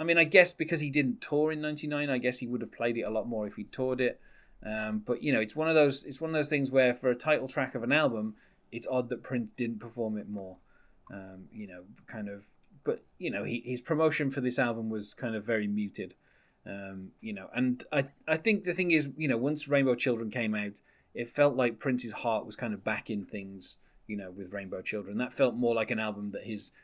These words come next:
his heart was in, and, you know, he, he kind of, after his kind of conversion, it feels like that was the image that he wanted to kind of promote going forwards.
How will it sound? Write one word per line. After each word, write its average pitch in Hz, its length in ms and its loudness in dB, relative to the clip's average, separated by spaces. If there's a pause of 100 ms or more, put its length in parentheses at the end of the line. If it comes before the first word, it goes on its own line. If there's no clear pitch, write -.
his 101 140 -10
heart 113 300 0
was 104 120 -10
in, 104 180 -4
and, 98 180 -10 (320)
you 107 80 -2
know, 98 120 -4
he, 101 280 -6
he 107 120 -12
kind 110 240 -4
of, 107 200 -8 (100)
after 120 300 -6
his 117 160 -6
kind 107 200 -8
of 98 60 -10
conversion, 101 640 -6 (440)
it - 200 -14
feels 113 320 0
like 107 260 -2
that 107 180 -4
was 107 200 -10
the 104 220 -8 (120)
image 107 320 -6
that 101 120 -10
he 110 100 -6
wanted 104 260 -6
to 104 80 -10
kind 101 240 -6
of 98 240 -12
promote 101 400 -6
going 95 240 -8
forwards. 95 480 -6